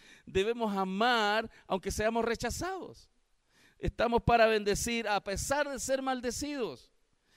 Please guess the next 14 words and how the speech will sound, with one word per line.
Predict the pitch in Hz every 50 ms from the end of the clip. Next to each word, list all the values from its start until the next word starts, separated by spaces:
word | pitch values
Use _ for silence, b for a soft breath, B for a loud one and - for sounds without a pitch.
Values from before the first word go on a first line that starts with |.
| b b b
Debemos | - - 175 190 208 214 208 196
orar | 196 196 190 196 202 214 214 214
incluso | 202 180 - - 214 214 196 - 214 214 202 B B B B B B _
cuando | - 165 170 170 170
somos | 170 - 190 190 185 180
perseguidos. | - - - 175 - 175 175 165 175 175 160 - - 123 - - _ _ _ _ _ _ _ _ _ _ _ _ _ _ _ _ _ _ _ _ _ _ _ _ _ _ _ _ _ _ _ _ _ _ _ _ _ _ _ _ _ -
Eso | 196 202 - 196 185
cambia | - 180 185 175 143 123
el | 117
mundo. | 104 101 92 - - - - _ _ _ _ _ _ _ _ _ _ -
Eso | 139 - - - 131 98 - _ _ _ _
golpea | 110 120 123 117 - - 143 135 120
el | 107
mundo. | 101 101 101 - - -